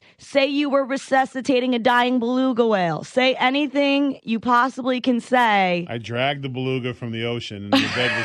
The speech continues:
Speaker 2: was the only
Speaker 1: <laughs>
Speaker 2: level place we could put it.
Speaker 1: Wait, I forgot they need, they need to live in water.
Speaker 2: We had no, we had no idea the sheer weight of the beluga was gonna crack your bed.
Speaker 1: <laughs>
Speaker 2: How dare you put your bed before that?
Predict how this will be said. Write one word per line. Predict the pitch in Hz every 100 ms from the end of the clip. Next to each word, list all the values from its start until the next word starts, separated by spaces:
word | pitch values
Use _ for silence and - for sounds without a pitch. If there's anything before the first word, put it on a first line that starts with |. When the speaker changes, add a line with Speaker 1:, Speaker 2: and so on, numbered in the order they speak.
| -
Speaker 2:
was |
the | 254
only | 139 170 170 151 -
Speaker 1:
<laughs> | 208 202
Speaker 2:
level | 139 156 165 156
place | 131 156 151 131
we | 139
could | 131 110
put | 131 123
it. |
Speaker 1:
Wait, | 240 247
I | 226
forgot | 233 254 240 254
they | 247
need, | 233 214 196
they | 220
need | 214 214
to | 214
live | 202
in | 190 180
water. | 175 170
Speaker 2:
We | -
had | 160 151 139 156
no, | 190 202 185 - - - -
we | 165
had | 165 151
no | 151 185
idea | 202 190 185 180
the | 151
sheer | 226 202 180
weight | 165 170 170
of |
the | 156
beluga | 147 156
was | 143
gonna | 143
crack | 190 294 - -
your | 143 135
bed. | 147 123 -
Speaker 1:
<laughs> | - _
Speaker 2:
How | - 170 214 208 131 -
dare | - 165 190 190
you | 143 143 147 139
put | 131 165
your | 151 143
bed | 123 156
before | 147 131 151
that? | 147 143